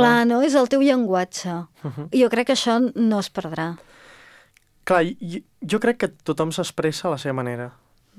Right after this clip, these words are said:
Speaker 2: O sigui, sigui amb un art o sigui amb una altra cosa, però, eh, la gent que ho plasma, no, en un art, jo crec que té un molt de valor.
Speaker 1: Sí.
Speaker 2: Sobretot, eh, avui perquè parlem de llibres, eh, però l'art en general, eh?
Speaker 1: Sí,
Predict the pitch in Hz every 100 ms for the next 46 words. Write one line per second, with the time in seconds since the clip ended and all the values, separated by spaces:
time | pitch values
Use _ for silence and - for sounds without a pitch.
0 | 175 143 127 139 131 127 127 127 - 151
1 | 151 143 143 147 151 143 139 135 135 123
2 | 139 160 170 139 135 127 127 131 - 139
3 | 135 131 127 123 123 139 143 143 147 147
4 | 165 170 156 147 143 139 160 147 143 156
5 | 156 143 156 139 139 139 160 - 143 135
6 | 135 135 143 139 135 135 139 131 127 127
7 | - - - 214 185 131 135 143 143 151
8 | 139 135 - - 269 151 156 156 156 160
9 | 143 135 127 120 117 120 170 - 127 131
10 | 135 143 147 143 135 120 120 175 - -
11 | 220